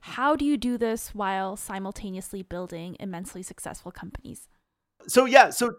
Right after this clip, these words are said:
Speaker 2: TikTok has been a really fun thing for me because, um, you know,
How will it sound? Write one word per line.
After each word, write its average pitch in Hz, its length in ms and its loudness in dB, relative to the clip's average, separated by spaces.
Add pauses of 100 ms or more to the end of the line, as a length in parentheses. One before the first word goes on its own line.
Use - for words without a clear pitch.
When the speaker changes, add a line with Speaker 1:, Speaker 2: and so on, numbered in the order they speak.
(120)
Speaker 2:
TikTok 262 380 4
has 254 120 -2
been 220 140 4
a 214 80 6
really 190 200 4
fun 180 280 -4
thing 160 180 -2
for - 140 -4
me 101 280 -4 (420)
because, 160 720 2 (140)
um, 127 580 4 (1300)
you 190 100 4
know, 139 240 6